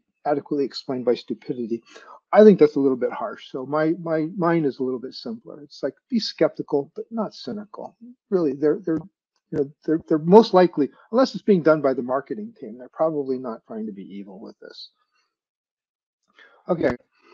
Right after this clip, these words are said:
so tip number eight, understanding the difference between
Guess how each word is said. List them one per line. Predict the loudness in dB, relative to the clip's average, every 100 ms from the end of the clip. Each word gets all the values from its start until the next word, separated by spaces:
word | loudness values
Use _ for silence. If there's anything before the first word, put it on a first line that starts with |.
| _ -20 -20 -18
so | 8 10
tip | 10 6 4
number | 2 2 0
eight, | -2 -2 -6 -20 _
understanding | -4 -2 -2 -2 0 0 0
the | -4
difference | -2 -4 -4 -10 -18
between | -20 -20 -12 -8 -8